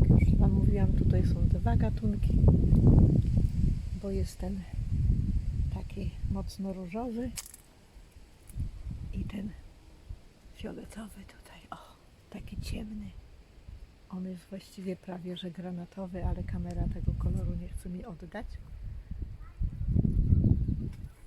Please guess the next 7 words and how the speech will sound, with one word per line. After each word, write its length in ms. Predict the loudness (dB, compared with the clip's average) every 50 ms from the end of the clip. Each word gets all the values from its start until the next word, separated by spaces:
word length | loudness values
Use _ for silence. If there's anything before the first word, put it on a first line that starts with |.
| -6 -6 -4
Ha, 160 | -4 -4 -2 0 2 2 2 0
nie 140 | 0 -2 -2
wiem 180 | -2 -4 -4 -6
dlaczego. 520 | -6 -6 -8 -6 -6 -6 -6 -6 -8 -10 -10 -14 -20 -16 -14 -12 -10 -8 -6 -6 -4 -6 -6 -8 -10 -12 -14 -14 -16 -16 -14 -12 -12 -10 -12 -12 -14 -14 -14 -12 -12 -12 -12 -12 -14 -16 -18 -18 -16 -16 -16 -16 -16 -16 -14 -14 -12 -14 -14 -14 -12 -12 -12 -10 -10 -10 -10 -10 -10 -12 -12 -12 -14 -14 -16 -18 -20 -14 -14 -12 -12 -10 -12 -12 -12 -12 -14 -16 -20 -20 -20 -20 -20 -20 -20 -20 -20 -20 -20 -20 -20 -20 -20 _ _ -20 -20 -20 -16 -14
Jakby 360 | -14 -14 -12 -12 -12 -12 -12
go 160 | -12 -12 -14
tutaj 440 | -14 -14 -18 -16 -14 -12 -12 -12